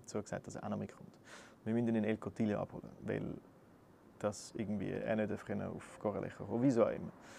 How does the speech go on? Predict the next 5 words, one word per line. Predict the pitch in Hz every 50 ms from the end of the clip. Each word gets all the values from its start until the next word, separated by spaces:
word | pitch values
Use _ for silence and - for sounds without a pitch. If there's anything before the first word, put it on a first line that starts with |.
| - - - - - - - - - - - - - - - - - - - - - - - - - - - - - - - -
Ja, | 127 113 120 147 220 233 - - - -
das | 135 127 -
kann | - 147 139
man | 131 127
machen. | 139 170 - 226 214 214